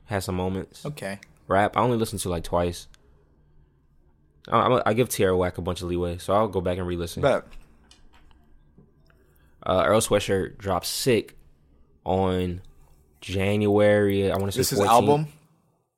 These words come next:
Speaker 1: Yes, this is an album. I'm just gonna read. I'm not, I'm not even gonna gas it. I'm just gonna read what Alchemist wrote about it. I'm gonna let Alchemist speak for,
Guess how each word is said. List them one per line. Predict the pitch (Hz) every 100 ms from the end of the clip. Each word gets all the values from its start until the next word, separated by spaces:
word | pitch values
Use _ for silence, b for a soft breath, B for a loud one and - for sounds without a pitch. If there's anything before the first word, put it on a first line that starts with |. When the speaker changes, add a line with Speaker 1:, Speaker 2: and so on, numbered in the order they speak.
| _ _ _ _ _ _ _ _ _ _ -
Speaker 1:
Yes, | 98 90 -
this | 95
is |
an | 95
album. | - 98 104 104 101 - -
I'm | 98
just | 117
gonna | 117
read. | 104 101 -
I'm | 110
not, | 120 120
I'm | 120
not | 127
even | 117
gonna | 98 - - _
gas | 101 98 95
it. | 85
I'm | 92
just | 107
gonna | 104
read | 101 98
what | 95
Alchemist | 92 95 98 85
wrote | 90 85
about | 82 85 82
it. |
I'm | 82
gonna | 104
let | 101 87
Alchemist | 90 90 85 82
speak | - 90 -
for, | - -